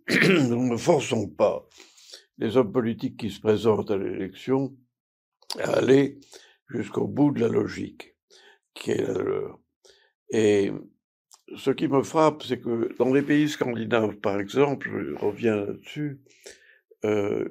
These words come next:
dans une période préélectorale, on ne laisse pas un ministre des Finances, par exemple, qui se représente à l'élection, ne le laisse pas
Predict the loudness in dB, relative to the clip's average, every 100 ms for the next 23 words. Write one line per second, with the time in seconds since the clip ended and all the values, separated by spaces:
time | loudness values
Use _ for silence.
0 | -6 -2 -2 -2 2 4 6 4 2 -2
1 | 0 -2 -4 -2 2 4 4 2 -4 _
2 | -20 -20 -20 _ _ _ _ -20 -20 _
3 | _ _ _ _ _ -2 2 4 4 6
4 | 4 4 0 4 6 4 -2 -14 _ _
5 | _ _ _ _ _ _ -6 -4 -4 -4
6 | -4 -4 -4 -4 -8 -8 -10 -8 -2 0
7 | -2 -4 -6 -6 -6 -6 -6 -10 -16 -16
8 | -20 _ _ _ _ -6 -2 -2 0 -2
9 | -2 -2 -2 -4 -4 -6 -8 -6 -4 -2
10 | -2 0 0 2 0 0 0 2 2 0